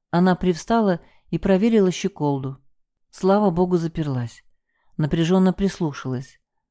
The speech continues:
Вот он прошёл на кухню, хлопнул дверцей холодильника, зажёг конфорку, собираясь подогревать первое. Замер. Наверное, чешет мизинцем ухо, по-дурацки приоткрыв рот.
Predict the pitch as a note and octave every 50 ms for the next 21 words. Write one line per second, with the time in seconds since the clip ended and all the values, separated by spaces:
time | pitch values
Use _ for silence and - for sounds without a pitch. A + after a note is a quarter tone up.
0 | _ _ - C#3 D#3 F#3 A#3 A#3+ A#3 A3+ G3 E3+ D3 - F3+ E3+ F3+ F#3 F3+ -
1 | - D#3 C#3 - - D#3 D3 D3 C#3+ - _ _ _ _ _ _ - - - F#3
2 | F3+ F3 - F#3+ F#3+ F#3 E3+ D#3+ D#3+ E3 D#3+ D#3+ - F3+ - - E3+ E3+ E3+ D#3+
3 | D3+ D3+ C#3+ C#3+ C#3+ C3+ - D3 C#3+ - - _ _ _ - D3 D3+ D#3 D#3 D3+
4 | F#3+ G3 G3 - G#3+ G#3+ G3+ F#3+ - F3+ E3+ D#3 C#3 - - D3+ D3 _ _ -
5 | - - E3 D#3+ E3 D#3 D3+ D3 - - - D#3+ D#3+ D#3 D#3 D#3+ D3 D3+ D3 D3
6 | _ - D#3+ D#3 D3+ C#3 C3 C3+ C3+ C3+ C#3+ C#3 - _ _ _ _ _ _ _
7 | - C#3+ C#3+ D#3+ F3 D#3+ D3 C3+ B2 A#2+ A#2 - - _ _ _ _ _ _ _
8 | _ _ _ _ - E3 D#3 D#3+ E3 E3 F3+ F3 D#3+ E3 E3 E3 D#3 - - E3+
9 | D3+ - D#3+ - D#3+ D#3+ D3+ D3+ E3+ D#3+ D3 - - D3 C#3 - - E3+ C#3 -
10 | - C3+ C3 - _ _ _ - C#3+ D3 D3+ D3+ D3+ C#3+ - - - D3 C3 -
11 | D3+ C#3 C3+ - - D#3 C#3+ - - C#3 C#3 B2 - -